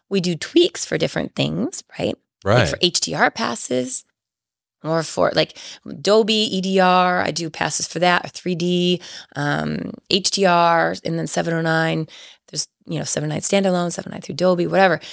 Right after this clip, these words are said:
Speaker 1: There's all these different things that take little tweaks, but we're not recoloring.
Speaker 2: Yeah, you're trimming
Speaker 1: Trimming.
Speaker 2: one master.
Speaker 1: Right. So
Speaker 2: Yeah.
Speaker 1: ma-, basically make each, um, color space shine, make it all work the best way.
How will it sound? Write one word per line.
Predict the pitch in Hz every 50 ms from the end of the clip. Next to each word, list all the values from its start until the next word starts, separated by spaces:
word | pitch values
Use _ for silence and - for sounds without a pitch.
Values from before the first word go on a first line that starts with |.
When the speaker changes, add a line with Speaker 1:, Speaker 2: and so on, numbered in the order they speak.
| - - - - -
Speaker 1:
There's | - 190 190 208
all | - 185 202
these | 214 208 196 180
different | 190 185 - 175 -
things | 220 220 202 190
that | - 208
take | - - 185 -
little | 190 190 180 175
tweaks, | - - 262 220 -
but | - 208 -
we're | 190 185 185
not | 185 175 175 - _ _ _ _ _ _ _ _ _ _ _ _
recoloring. | 147 156 160 165 165 180 185 185 175 151 - - - -
Speaker 2:
Yeah, | 82 85
you're | 92 -
trimming | - - 151 143 113 98 82 73 78 - - _ _ _ _ _ _ -
Speaker 1:
Trimming. | - - - - - - 98
Speaker 2:
one | 98 92 92 90 87
master. | 90 87 85 78 - - - - - - _ _ _ -
Speaker 1:
Right. | 202 208 196 - - _ -
So | - 196 185
Speaker 2:
Yeah. | 180 185 185 185 _ -
Speaker 1:
ma-, | 165 160 - - 165 160 - _
basically | - - 208 185 - - 208 190
make | 185 185 190 196 196 202 196 196 - -
each, | - 202 208 208 190 - - - - - - - - - _ -
um, | 180 175 170 165 160 156 156 156 151 151 156 - - -
color | - 196 202 196
space | 185 - - - 165 160 160 151 - - - - - -
shine, | - - - 185 165 147 151 202 - - -
make | - 165 -
it | - -
all | 165 165 165 170 165 156
work | 156 160 156 - _ _
the | -
best | - - - - - - -
way. | - - - -